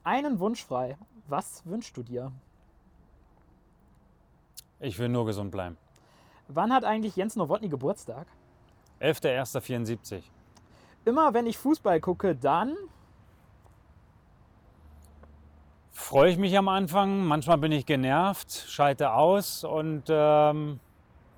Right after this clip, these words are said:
Speaker 2: manchmal gucke ich gar nicht.
Speaker 1: Über was kannst du lachen?
Speaker 2: Über eigentlich jeden Blödsinn.
Speaker 1: Wann hast du das letzte Mal über dich selbst gelacht?
Speaker 2: Ach, des Öfteren. Ich glaub, heute Morgen vom Spiegel.
Speaker 1: Wer ist der beste deutsche Sechser aller Zeiten?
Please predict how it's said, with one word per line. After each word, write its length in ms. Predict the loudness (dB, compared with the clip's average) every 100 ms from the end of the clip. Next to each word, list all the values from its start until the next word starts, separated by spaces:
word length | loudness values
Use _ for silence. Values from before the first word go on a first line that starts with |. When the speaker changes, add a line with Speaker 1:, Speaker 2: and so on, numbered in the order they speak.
| -14
Speaker 2:
manchmal 280 | -12 -8 -6
gucke 200 | -6 -8
ich 80 | -8
gar 180 | -8 -8
nicht. 200 | -10 -16 _ _ _ -20 _
Speaker 1:
Über 200 | 0 2
was 140 | 2 0
kannst 220 | -6 -4
du 60 |
lachen? 320 | -6 -6 -8 -16 _ _ _ _ _ -20 -20 -20 _ _ _ -20 -20 _ _ -20 -20 -20 -14
Speaker 2:
Über 340 | -6 -4 -4 -10 _ -20 -20 -20 -20 -20 -20 -20 -20 -20 -14
eigentlich 320 | -10 -6 -6
jeden 220 | -4 -4
Blödsinn. 460 | -4 -6 -6 -10 -12 -16 -20 _ _ -20 -20 -20 -4
Speaker 1:
Wann 160 | -2 0
hast 200 | -2 -2
du 20 |
das 140 | -2
letzte 240 | 0 -4 -2
Mal 160 | -2
über 120 | 0
dich 120 | -4 -4
selbst 260 | -6 -4
gelacht? 420 | -4 -4 -4 -14 _ _ _ _ _ _ _ _
Speaker 2:
Ach, 180 | -6 -6
des 200 | -8 -6
Öfteren. 340 | -8 -6 -8
Ich 80 | -2
glaub, 160 | -2 0
heute 160 | 0
Morgen 280 | 2 2 2
vom 140 | -2
Spiegel. 380 | -6 -6 -6 -6 -10 _ _ _ _ -20 -20 -20 -12
Speaker 1:
Wer 160 | 2 2
ist 140 | 4
der 80 | 2
beste 280 | 2 -2 0
deutsche 280 | 2 2 -2
Sechser 360 | -4 0 0
aller 220 | 2 0
Zeiten? 480 | 0 -2 -4 -6 -14